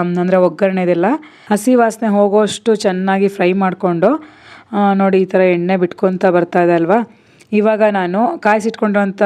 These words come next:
ನೀರನ್ನ, ಆ, ಮಿಕ್ಸಿ ಜಾರ್ಗೆ ಸ್ವಲ್ಪ ತೊಳೆದು ಹಾಕಬೇಕಿತ್ತಲ್ವ, ಅಂದರೆ ಖಾರ ಎಲ್ಲ ರುಬ್ಬಿರೋದಿರುತ್ತಲ್ವ. So ಅದಕ್ಕೇನೆ ಒಂದು ಅಳತೆಯಲ್ಲಿ ಹತ್ತು ಜನರಿಗೆ ಆಗೋಷ್ಟು ಅಕ್ಕಿನ ತೊಗೊಂಡಿದ್ದೆ ನಾನು. So ಅದಕ್ಕೆ ಎಷ್ಟು ಬೇಕೋ ಅಷ್ಟು ನೀರನ್ನ ಹಾಕ್ಕೊಂಡಿದ್ದೀನಿ. ಆ,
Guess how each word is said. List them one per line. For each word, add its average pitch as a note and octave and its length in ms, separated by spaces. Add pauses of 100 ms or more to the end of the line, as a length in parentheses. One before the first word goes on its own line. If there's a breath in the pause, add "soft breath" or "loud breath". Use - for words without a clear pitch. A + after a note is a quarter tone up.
(120)
ನೀರನ್ನ, F#3+ 420 (500 loud breath)
ಆ, G3+ 60 (400)
ಮಿಕ್ಸಿ G#3+ 300
ಜಾರ್ಗೆ G#3+ 340
ಸ್ವಲ್ಪ G#3+ 260
ತೊಳೆದು G3 420
ಹಾಕಬೇಕಿತ್ತಲ್ವ, F#3+ 760
ಅಂದರೆ F#3 440
ಖಾರ F#3 240
ಎಲ್ಲ F#3 160
ರುಬ್ಬಿರೋದಿರುತ್ತಲ್ವ. F3+ 720 (520 loud breath)
So A3 80
ಅದಕ್ಕೇನೆ G#3+ 500
ಒಂದು G3+ 220
ಅಳತೆಯಲ್ಲಿ F#3+ 600
ಹತ್ತು G3+ 360
ಜನರಿಗೆ G#3 360
ಆಗೋಷ್ಟು F#3+ 420
ಅಕ್ಕಿನ F#3+ 360
ತೊಗೊಂಡಿದ್ದೆ F3 460
ನಾನು. E3 240 (520 loud breath)
So A3 60 (120)
ಅದಕ್ಕೆ G#3 280
ಎಷ್ಟು G#3 280
ಬೇಕೋ A3+ 260
ಅಷ್ಟು G3+ 280
ನೀರನ್ನ F#3+ 260 (100)
ಹಾಕ್ಕೊಂಡಿದ್ದೀನಿ. F3 580 (600 loud breath)
ಆ, G3+ 280